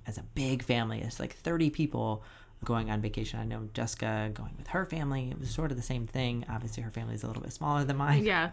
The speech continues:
Speaker 1: Actually, a lot
Speaker 2: Bi-,
Speaker 1: smaller than mine.
Speaker 2: big, big difference is our family vacations usually consisted of five people. <laughs>
Speaker 1: Yeah. Mine were thirty-five people.
Speaker 2: Yeah, five or six people. And then the last couple years, though, we've gone with my siblings.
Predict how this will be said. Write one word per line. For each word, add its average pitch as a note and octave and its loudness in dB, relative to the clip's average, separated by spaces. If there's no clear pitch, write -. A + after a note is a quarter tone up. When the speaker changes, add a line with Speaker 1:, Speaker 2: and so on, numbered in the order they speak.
Speaker 1:
Actually, A2 0
a G#2 2
lot G#2+ 4
Speaker 2:
Bi-, - -2
Speaker 1:
smaller B2 0
than B2+ 0
mine. C3+ 10
Speaker 2:
big, - 0
big C4+ 8
difference F#3 0
is E3 0
our F3+ 6
family F#3+ 2
vacations F#3+ 0
usually E3 0
consisted F3 -2
of F3 0
five - -2
people. - -2
<laughs> - 6
Speaker 1:
Yeah. A#2 0
Mine A2+ 0
were B2 -4
thirty-five A#2+ 0
people. - -6
Speaker 2:
Yeah, - 0
five A#3 8
or B3 6
six - 0
people. E3 2
And F3+ 6
then F#3 6
the F#3 4
last B3+ 10
couple C#4+ 8
years, F#3 8
though, E3+ 6
we've F3+ 2
gone E3+ 6
with D#3+ 2
my D#3+ 4
siblings. G#3+ 6